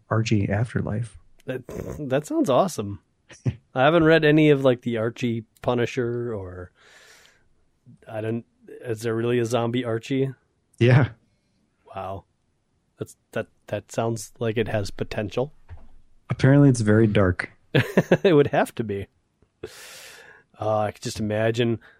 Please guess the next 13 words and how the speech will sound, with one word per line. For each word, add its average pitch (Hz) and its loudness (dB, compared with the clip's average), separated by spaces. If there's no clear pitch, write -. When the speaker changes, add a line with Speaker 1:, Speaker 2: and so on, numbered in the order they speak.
Speaker 2:
Walking 127 2
Dead 131 4
in 131 0
Riverdale. 95 -4
Is 123 0
Speaker 1:
That's 139 6
Speaker 2:
Ar-, - -20
Speaker 1:
pr-, - -8
that's 117 2
pretty 123 4
much 135 6
the 127 4
story. 113 2